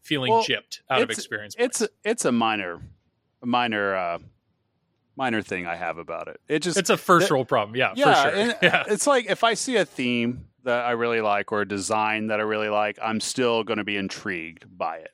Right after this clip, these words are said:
Speaker 2: And by
Speaker 1: Sure.
Speaker 2: very nature, because playing tournaments and all that, you kinda need to know the next pin. So I'm gonna run into these pins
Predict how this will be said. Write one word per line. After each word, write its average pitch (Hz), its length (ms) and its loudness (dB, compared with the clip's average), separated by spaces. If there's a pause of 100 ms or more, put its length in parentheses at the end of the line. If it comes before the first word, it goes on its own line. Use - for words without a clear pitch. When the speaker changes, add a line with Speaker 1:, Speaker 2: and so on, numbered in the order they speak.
Speaker 2:
And 117 180 -2
by 117 180 2
Speaker 1:
Sure. 113 160 0
Speaker 2:
very 113 120 2
nature, 165 580 -2 (260)
because - 340 -4
playing 98 240 -4
tournaments 120 420 -2
and 107 80 0
all 101 140 0
that, 98 180 -2
you 107 80 -18
kinda 131 240 -4
need 113 200 -2
to 104 60 -4
know 98 520 -2 (360)
the 110 60 -6
next 107 240 -4
pin. 101 200 -4
So 127 120 0
I'm 131 100 2
gonna 143 180 0
run 120 220 -2
into 120 240 0
these 92 200 -6
pins 87 440 -8